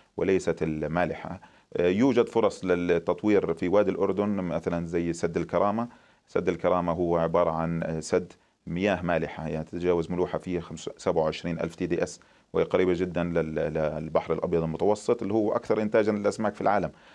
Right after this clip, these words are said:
فممكن سيدي غور الأردن يغطي نسبة كبيرة من ال-، من التطوير، آه، أو من، من الاستهلاك المحلي، إن كان بالسي-،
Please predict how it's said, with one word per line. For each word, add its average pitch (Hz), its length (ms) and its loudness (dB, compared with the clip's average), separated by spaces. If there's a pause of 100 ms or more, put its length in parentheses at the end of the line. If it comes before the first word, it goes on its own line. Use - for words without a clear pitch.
(180)
فممكن 117 420 2
سيدي 92 260 2
غور 92 380 6
الأردن 92 380 0
يغطي 90 340 -2
نسبة 95 320 -2
كبيرة 82 520 -2
من 78 140 -6
ال-، 78 240 -8
من 80 120 -6
التطوير، 95 520 -2 (360)
آه، 82 280 2
أو 85 280 0
من، 85 240 -4
من 92 100 -2
الاستهلاك 87 640 -2
المحلي، 85 420 -2
إن 90 60 -8
كان 104 200 0
بالسي-، 92 280 -4